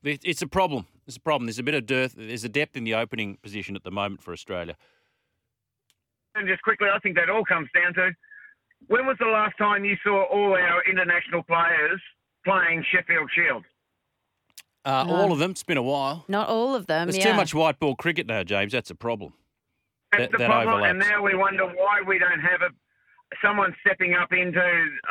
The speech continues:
Speaker 2: opening position because we don't know. They haven't played any red ball Sheffield Shield cricket. We haven't had, we don't have that where,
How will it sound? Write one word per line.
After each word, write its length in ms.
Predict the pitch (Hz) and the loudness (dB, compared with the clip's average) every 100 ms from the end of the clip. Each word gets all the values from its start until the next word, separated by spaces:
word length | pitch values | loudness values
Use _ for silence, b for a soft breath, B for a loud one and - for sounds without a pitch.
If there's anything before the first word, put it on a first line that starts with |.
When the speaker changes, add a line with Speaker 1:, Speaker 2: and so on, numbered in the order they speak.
| 170 | 0
Speaker 2:
opening 320 | 180 190 180 | 0 -2 0
position 580 | 170 143 190 214 233 208 - | -2 0 0 2 0 -2 -6
because 280 | 175 196 185 - _ | 0 0 0 -6 _
we 80 | 208 | 0
don't 260 | 214 196 156 | 2 2 2
know. 260 | 240 143 - 190 | 2 2 -2 -2
They 120 | 202 - - | -2 -4 0
haven't 240 | 190 180 185 | 0 0 0
played 260 | 190 208 | 0 2
any 240 | 208 180 135 | 2 0 0
red 260 | 160 147 | 0 0
ball 280 | 160 156 143 - B B B | 0 0 0 -6 B B B
Sheffield 440 | - 180 175 156 - | -2 0 0 0 0
Shield 220 | 185 180 - | 0 0 -2
cricket. 360 | 165 131 127 | -2 0 -2
We 100 | 156 | 0
haven't 240 | 180 185 156 | 0 0 0
had, 200 | 175 - | 0 0
we 120 | 175 | 0
don't 200 | 185 185 | 2 2
have 240 | 170 190 170 | 2 0 2
that 200 | 156 - | 0 2
where, 260 | 160 156 | 0 0